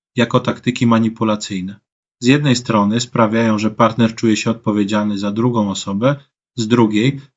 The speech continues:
prowadzą do powolnej utraty niezależności i poczucia kontroli.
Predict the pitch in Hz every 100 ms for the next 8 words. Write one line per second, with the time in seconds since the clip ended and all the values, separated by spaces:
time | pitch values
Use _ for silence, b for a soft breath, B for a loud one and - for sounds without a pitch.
0 | - 113 123 123 123 120 120 113 131 135
1 | 120 117 117 117 110 107 104 104 98 104
2 | 104 - 120 123 117 107 - 107 117 117
3 | 123 107